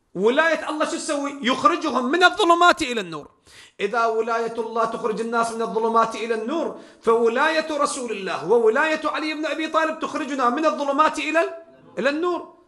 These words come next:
نعرف آفاق السماوات والأرض، ونعرف كنه العلم وأصل العلم بمن؟ بولاية علي أمير المؤمنين صلوات الله وسلامه عليه. وإلا الآن تعال أنت، أي تفسير،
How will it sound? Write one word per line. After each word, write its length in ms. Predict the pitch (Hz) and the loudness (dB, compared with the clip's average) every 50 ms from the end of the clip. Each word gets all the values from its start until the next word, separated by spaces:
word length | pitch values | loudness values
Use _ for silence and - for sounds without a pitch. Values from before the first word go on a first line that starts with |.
| _ _ - | _ _ -8
نعرف 560 | 208 262 349 359 359 349 311 330 311 - - | -2 0 0 0 2 0 0 0 0 -2 -2
آفاق 560 | 311 240 254 277 269 - - 320 320 320 320 | 0 2 2 2 2 4 4 4 4 4 2
السماوات 680 | 285 - - 302 269 254 254 240 240 240 226 220 190 - | -2 -2 -2 0 2 2 4 4 4 4 2 2 0 2
والأرض، 400 | 262 311 320 277 233 240 208 - - - - _ _ - - - - - - | 2 2 4 4 2 2 0 0 -4 -10 -20 _ _ -20 -20 -20 -20 -14 -10
ونعرف 760 | 165 185 208 233 254 269 320 370 311 - 302 311 285 - - | -6 -2 2 2 2 4 4 2 2 2 2 2 0 -2 0
كنه 340 | - - 403 392 339 254 277 | 2 4 4 4 4 2 2
العلم 460 | 285 269 220 226 262 233 220 220 233 | 4 4 4 4 4 2 2 2 2
وأصل 340 | 277 285 311 - - 302 339 | 4 4 4 2 2 0 0
العلم 400 | 330 302 254 320 339 320 285 262 | 0 0 2 2 2 2 0 -4
بمن؟ 320 | 320 320 311 320 320 320 320 - - - | -4 -4 -4 -4 -4 -6 -8 -12 -14 -10
بولاية 580 | 180 202 214 214 214 226 247 247 226 214 226 214 | -8 -4 -2 -2 -2 -2 -2 -2 -4 -4 -6 -8
علي 460 | 156 196 233 262 247 240 247 233 196 | -8 -8 -8 -8 -8 -8 -8 -8 -8
أمير 220 | 214 226 220 214 | -6 -4 -2 -2
المؤمنين 400 | 196 196 202 190 180 196 190 185 | -2 -4 -6 -6 -6 -6 -6 -6
صلوات 420 | 175 - 185 165 165 165 156 160 175 | -6 -6 -6 -4 -4 -4 -4 -6 -6
الله 220 | 165 165 151 143 | -8 -8 -8 -6
وسلامه 420 | 143 - - 147 143 139 139 131 120 | -8 -8 -8 -10 -10 -10 -10 -10 -10
عليه. 180 | 120 - - - - - _ _ _ _ _ _ - | -10 -10 -14 -18 -20 -20 _ _ _ _ _ _ -6
وإلا 440 | 160 202 202 214 214 208 208 208 - - - - | -4 -2 -2 -2 -2 -2 -2 -4 -8 -10 -6 -4
الآن 300 | 190 208 208 226 220 - | -2 -2 0 -2 -2 -2
تعال 240 | 247 214 208 214 202 | -2 -2 -2 -4 -4
أنت، 300 | 190 190 185 - 185 170 - - - - | -6 -8 -8 -8 -10 -12 -12 -8 -2 0
أي 240 | 277 320 330 311 | 0 2 2 0
تفسير، 640 | - - 262 202 - - - 208 180 156 139 - | 0 0 -2 -4 -4 -6 -10 -10 -8 -8 -10 -12